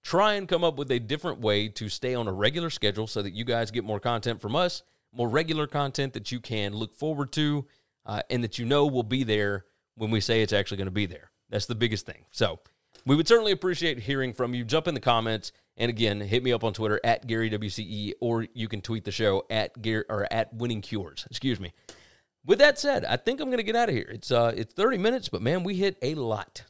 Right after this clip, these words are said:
tonight. There were a lot of topics for us to discuss. Very fun. Uh, didn't start off on a, a great note, but, um, but ended up with,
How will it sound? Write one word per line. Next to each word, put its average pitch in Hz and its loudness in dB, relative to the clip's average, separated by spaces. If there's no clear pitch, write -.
tonight. 95 -6
There 117 4
were 123 0
a 117 0
lot 127 2
of 127 -10
topics 113 2
for 113 -2
us 104 0
to 107 -6
discuss. 113 -2
Very 165 0
fun. 180 2
Uh, 107 2
didn't 151 -2
start 208 6
off 202 6
on 202 2
a, 180 2
a 131 0
great 202 4
note, 120 2
but, 113 8
um, 104 4
but 127 0
ended 254 0
up 247 2
with, 190 -2